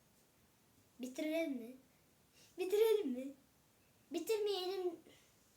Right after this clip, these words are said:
diyenlere helal olsun. Bitirelim diyenlere. <laughs>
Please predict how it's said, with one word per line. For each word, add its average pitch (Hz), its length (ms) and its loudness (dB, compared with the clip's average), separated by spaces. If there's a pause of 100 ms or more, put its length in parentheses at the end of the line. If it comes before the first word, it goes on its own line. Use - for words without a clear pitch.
(640)
diyenlere 359 480 -2
helal 294 360 -10
olsun. - 280 -12 (220)
Bitirelim 294 460 -2
diyenlere. 254 360 -6 (1900)
<laughs> 330 300 0